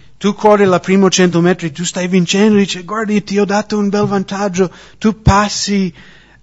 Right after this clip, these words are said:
a questo secondo uomo e lui invece di seguire la pista magari va su per la tribuna. <laughs> "Ma dove vai? Cretino!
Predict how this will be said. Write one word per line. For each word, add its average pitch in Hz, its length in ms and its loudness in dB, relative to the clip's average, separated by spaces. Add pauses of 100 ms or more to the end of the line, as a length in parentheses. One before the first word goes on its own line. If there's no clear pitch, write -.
a 147 120 -4
questo 175 300 -2
secondo 175 500 2
uomo 170 500 0 (140)
e 147 100 -4
lui 226 240 2
invece 190 380 0
di 156 80 -4
seguire 156 320 0
la 147 120 4
pista 165 360 -4
magari 139 340 0
va 139 440 0
su 151 280 2
per 131 520 4
la 120 140 -2
tribuna. 127 600 -4
<laughs> - 600 -20
"Ma 359 140 4
dove 381 400 4
vai? 320 800 6 (640)
Cretino! 233 1300 4